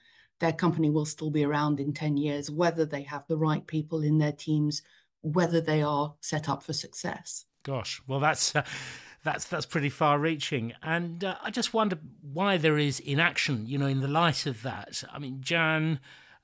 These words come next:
Speaker 2: is this down to motivation, managing mindsets, uh, just feeling overwhelmed because of that possibility the company, you might feel the company's not gonna be there anymore? I just wonder whether incentives would help,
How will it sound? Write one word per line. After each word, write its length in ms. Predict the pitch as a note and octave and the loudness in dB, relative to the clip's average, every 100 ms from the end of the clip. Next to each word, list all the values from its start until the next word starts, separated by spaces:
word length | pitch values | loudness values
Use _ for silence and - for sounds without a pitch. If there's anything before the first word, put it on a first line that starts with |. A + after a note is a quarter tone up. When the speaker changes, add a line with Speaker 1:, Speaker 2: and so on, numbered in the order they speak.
| _ _ - | _ _ -10
Speaker 2:
is 140 | C#3+ | -6
this 160 | D#3 - | -4 0
down 240 | D3+ C#3+ | 0 0
to 100 | C3+ | -2
motivation, 960 | B2+ B2 C3 C#3+ G3+ F3+ - G3 F3+ C#3 | -2 -2 -2 0 2 2 2 0 0 0
managing 400 | B2+ A#2+ G#2 G#2 | -2 -4 -6 -6
mindsets, 800 | D3 F3 E3 - F3 C3+ - - | -2 -2 -2 -2 -4 -4 -6 -6
uh, 200 | - - - C3+ | -10 -16 -18 -14
just 180 | - - | -10 -8
feeling 340 | - C#3 A#2+ | -4 -4 -2
overwhelmed 800 | B2 A#2 A2+ A2 C3+ D#3 G#3 E3+ | -4 -4 -4 -2 0 0 0 -4
because 260 | A#2 C3+ A#2 | -8 -8 -8
of 60 | |
that 160 | A2 - | -10 -10
possibility 560 | C#3 A#2 B2+ B2+ A2+ | -8 -6 -4 -6 -6
the 60 | A#2 | -8
company, 360 | B2+ B2+ A#2+ - - - - | -6 -6 -8 -12 -18 -18 -12
you 80 | B2+ | -4
might 180 | B2+ C3 | -4 -4
feel 140 | - | -6
the 60 | A#2+ | -4
company's 300 | C#3+ A#2+ A#2+ | -4 -4 -2
not 200 | C#3 - | -2 -2
gonna 120 | C3 | -6
be 120 | A#2 | -4
there 340 | A#2+ D3+ C#3 A#2 | -2 0 -2 -4
anymore? 640 | B2 B2+ C3 C3 A#2+ D#3 | -4 -2 -2 -2 -4 -6
I 100 | - | -6
just 200 | F#3+ G3 | -8 -4
wonder 160 | A3+ A3 | -4 -2
whether 320 | G#3 G3 F#3+ - - - _ _ - | -2 -2 -2 -4 -20 -20 _ _ -6
incentives 760 | D#3 - G3 G3 - G3 D#3+ | 0 2 4 4 2 -2 -2
would 140 | F3+ F3 | -4 -6
help, 340 | F3+ G3+ | -2 -2